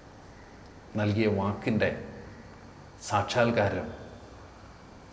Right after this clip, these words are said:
അത് നടത്തുന്നതിൽ പരാജയപ്പെടുന്നത് ക്ഷമിക്കാവുന്നതല്ല. അതുകൊണ്ട്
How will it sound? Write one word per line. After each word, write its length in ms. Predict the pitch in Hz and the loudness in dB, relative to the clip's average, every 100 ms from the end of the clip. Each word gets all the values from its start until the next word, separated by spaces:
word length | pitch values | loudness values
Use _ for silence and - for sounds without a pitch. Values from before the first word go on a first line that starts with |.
| - - - - | -18 -18 -16 -6
അത് 260 | 98 127 113 | 0 4 6
നടത്തുന്നതിൽ 640 | 104 107 123 113 101 95 - | 6 4 4 4 4 0 -2
പരാജയപ്പെടുന്നത് 920 | 92 92 98 101 104 95 92 90 85 - - | -2 0 2 2 2 0 0 -2 -6 -6 -2
ക്ഷമിക്കാവുന്നതല്ല. 1040 | - 95 92 101 92 90 87 85 82 - - - - - - - - - - - - - - - | 2 2 4 4 4 2 0 0 0 -4 -8 -14 -16 -18 -20 -20 -20 -20 -20 -20 -20 -20 -4 2
അതുകൊണ്ട് 600 | 120 110 95 101 104 - | 4 4 4 4 4 2